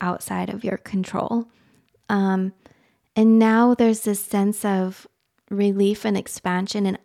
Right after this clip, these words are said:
all the emotions that were in there are gonna be flooding out. I mean, we, we helped to clear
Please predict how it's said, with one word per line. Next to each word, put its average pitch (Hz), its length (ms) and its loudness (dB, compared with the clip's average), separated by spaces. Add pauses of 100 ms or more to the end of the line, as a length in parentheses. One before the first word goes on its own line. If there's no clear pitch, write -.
(160)
all 185 460 -2
the 185 120 -2
emotions 180 560 -6
that 185 160 -8
were 180 80 -8
in 185 280 -6
there 196 260 -6
are 190 80 -12
gonna 185 160 -6
be 196 100 -8
flooding 196 460 -8
out. 196 260 -6 (380)
I 208 60 -2
mean, 208 240 2
we, 208 220 2
we 202 340 -2
helped - 480 -6
to 208 280 -2
clear 190 560 -4